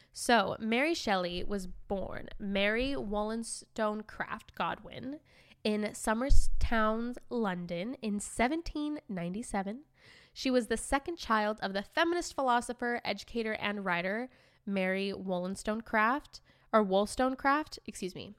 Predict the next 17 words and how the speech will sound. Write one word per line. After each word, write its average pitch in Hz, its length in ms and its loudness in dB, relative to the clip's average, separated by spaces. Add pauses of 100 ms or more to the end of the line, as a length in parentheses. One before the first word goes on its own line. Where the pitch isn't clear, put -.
(300)
Yeah, 196 240 -2
that's 185 200 -4
what 156 80 -6
it 98 120 -6
is, - 120 -14
Wollstonecraft. - 840 -6 (200)
Thank 180 200 -6
you. - 80 -8 (540)
And 233 180 0
the 233 60 0
first 269 340 2
child 226 460 4
of 208 280 4
philosopher, 202 580 2
novelist, 180 500 0
and 185 140 -6
journalist 175 460 -6